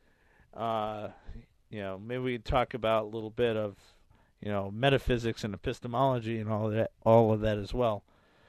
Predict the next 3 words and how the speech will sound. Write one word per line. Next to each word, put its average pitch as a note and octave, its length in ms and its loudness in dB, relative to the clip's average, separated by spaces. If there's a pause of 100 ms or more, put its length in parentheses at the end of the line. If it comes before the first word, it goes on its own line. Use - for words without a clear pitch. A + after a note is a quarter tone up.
(840)
My, C#3 300 4 (320)
my C3 220 2
least A3 640 4